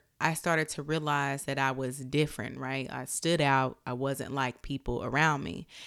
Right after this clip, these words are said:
And I definitely remember experiences where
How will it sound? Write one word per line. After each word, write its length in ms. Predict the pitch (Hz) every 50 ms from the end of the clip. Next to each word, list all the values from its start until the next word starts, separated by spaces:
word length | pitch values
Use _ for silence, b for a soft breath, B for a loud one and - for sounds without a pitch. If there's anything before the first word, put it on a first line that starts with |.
| B B B -
And 220 | 151 151 151 147
I 320 | 151 151 151 143 139 139 - _
definitely 680 | 175 202 262 277 - 262 233 220 196 165 156 156 147
remember 380 | 143 147 147 151 151 151 139 147
experiences 840 | 139 - - - - 156 160 170 165 165 156 - - 151 143 143 147
where 600 | 143 143 139 139 135 139 139 139 139 143 151